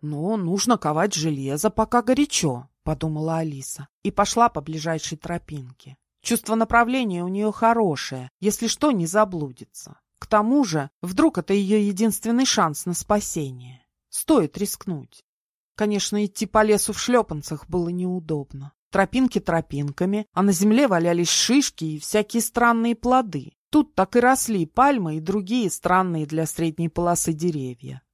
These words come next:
Но Алиса старалась. Пока что ей никого не встретилось. Лес казался пустынным. Только птицы пели, да иногда на земле она видела собачьи следы. Собачьи ли? На мгновение Алисе стало очень страшно,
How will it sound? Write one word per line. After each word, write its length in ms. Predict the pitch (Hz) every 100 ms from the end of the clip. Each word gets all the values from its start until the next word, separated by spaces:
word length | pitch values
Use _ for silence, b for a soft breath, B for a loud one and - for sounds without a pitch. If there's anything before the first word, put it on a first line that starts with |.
| _
Но 180 | 175 220
Алиса 420 | 220 240 262 -
старалась. 880 | 143 - 196 196 165 135 127 - - _ _ -
Пока 240 | 165 247
что 180 | 233 -
ей 180 | 233 240
никого 460 | 233 226 247 233 165
не 140 | 147
встретилось. 720 | - - 139 135 - 139 - - -
Лес 280 | 226 262 -
казался 540 | 156 151 165 160 185
пустынным. 880 | - 175 - - 143 135 131 139 139 _ -
Только 300 | 247 233 277
птицы 480 | - 240 170 -
пели, 420 | 143 143 135 127 135 -
да 200 | 190 226
иногда 420 | 233 247 214 208
на 120 | 180
земле 360 | 185 226 254 294
она 240 | 185 170
видела 400 | 170 240 175 151
собачьи 560 | 147 190 185 208 - 214
следы. 640 | - 226 233 151 127 - _ _ _
Собачьи 720 | - 170 147 143 185 - -
ли? 280 | 139 135 135 _ _ -
На 60 | 226
мгновение 600 | 240 262 269 285 202 185
Алисе 380 | 208 247 -
стало 380 | 240 - 247 247
очень 340 | 247 247 254 262
страшно, 720 | - 254 220 143 - 139